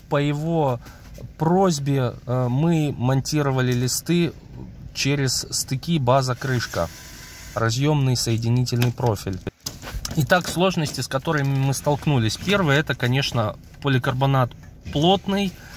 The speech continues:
и резать его, кроить поликарбонат на торцы очень сложно было. Вторая сложность,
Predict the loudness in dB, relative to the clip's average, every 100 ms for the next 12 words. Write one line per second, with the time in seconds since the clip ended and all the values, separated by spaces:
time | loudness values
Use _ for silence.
0 | -18 -18 -20 -18 -8 -2 2 2 0 2
1 | 4 4 0 -2 -2 -2 -2 2 2 2
2 | 0 -2 -2 0 -2 -2 0 2 2 0
3 | 0 -2 -2 -2 -2 -2 -6 -20 -20 -8
4 | 0 0 2 -2 0 0 0 0 -4 -4
5 | -4 -4 -8 -16 -20 -20 -20 -14 0 4
6 | 6 4 2 -2 -2 -2 -4 -8 -10 -16